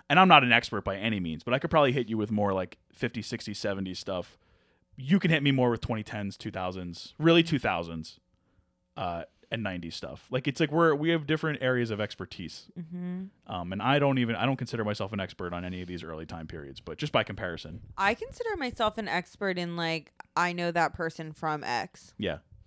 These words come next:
Speaker 2: I'm pretty good at that.
Speaker 1: Yeah.
Speaker 2: Like, if I see something in a movie, I'm like, or a T V show, I'm like, "Well, they were in this movie."
Speaker 1: Yeah.
Speaker 2: Like, random.
Speaker 1: Yeah.
Speaker 2: <laughs>
Speaker 1: Yeah.
Speaker 2: Um,
Speaker 1: Well, I mean, <laughs> the difference is, uh, you have a lot of time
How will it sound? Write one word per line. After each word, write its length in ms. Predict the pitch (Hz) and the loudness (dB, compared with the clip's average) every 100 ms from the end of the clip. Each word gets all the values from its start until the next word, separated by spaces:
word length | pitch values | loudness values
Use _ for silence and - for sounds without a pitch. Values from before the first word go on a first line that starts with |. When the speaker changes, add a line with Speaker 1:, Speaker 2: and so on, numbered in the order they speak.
| _ | _
Speaker 2:
I'm 100 | - | -10
pretty 200 | 180 220 | -8 -6
good 160 | 185 156 | -4 -4
at 140 | 143 | -4
that. 240 | - 104 120 | -8 -10 -10
Speaker 1:
Yeah. 160 | 98 80 - - - | -8 -8 -10 -20 -12
Speaker 2:
Like, 80 | 170 | -4
if 40 | |
I 80 | 165 | -2
see 100 | 165 | -2
something 320 | 165 170 170 160 | -8 -6 -4 -4
in 140 | 151 | -4
a 40 | 151 | -4
movie, 300 | 147 147 147 | -2 -2 -2
I'm 140 | 131 | -4
like, 180 | 135 - | -6 0
or 180 | 151 143 | 0 0
a 40 | |
T 140 | 143 151 | -2 -8
V 100 | 143 | -6
show, 140 | - | -6
I'm 80 | 131 | -8
like, 140 | 135 131 | -8 -14
"Well, 80 | 131 | -10
they 120 | 175 | -8
were 100 | 180 | -8
in 120 | 139 | -10
this 220 | 127 123 135 | -14 -16 -8
movie." 120 | 104 | -4
Speaker 1:
Yeah. 160 | 85 90 160 _ _ _ _ _ - | -2 -4 -10 _ _ _ _ _ -4
Speaker 2:
Like, 120 | 156 165 | -4 -4
random. 960 | 160 156 160 151 151 139 165 214 269 - | -12 -6 -4 -6 -8 -8 -8 -6 -6 -2
Speaker 1:
Yeah. 240 | 359 466 | 6 6
Speaker 2:
<laughs> 40 | - 494 453 - 427 - - 381 | 8 6 6 4 2 2 -2 -2
Speaker 1:
Yeah. 140 | 80 - - - 330 - - | -2 -2 -6 -8 -12 -16 -4
Speaker 2:
Um, 180 | 202 185 | 0 6
Speaker 1:
Well, 160 | 202 220 | 8 6
I 60 | 190 | 4
mean, 220 | 208 190 180 - | 4 2 0 -2
<laughs> 40 | |
the 100 | 170 | -2
difference 400 | 151 220 220 175 | 0 -2 -4 -4
is, 200 | 156 143 _ | -4 -6 _
uh, 300 | - 123 123 - _ _ _ _ _ _ _ _ - 147 123 | -2 0 0 -4 _ _ _ _ _ _ _ _ -16 -12 -8
you 180 | 131 185 | 0 4
have 120 | 202 | 6
a 40 | |
lot 180 | 160 143 | 6 4
of 60 | 147 | 4
time 400 | 147 131 117 98 | 0 0 0 -4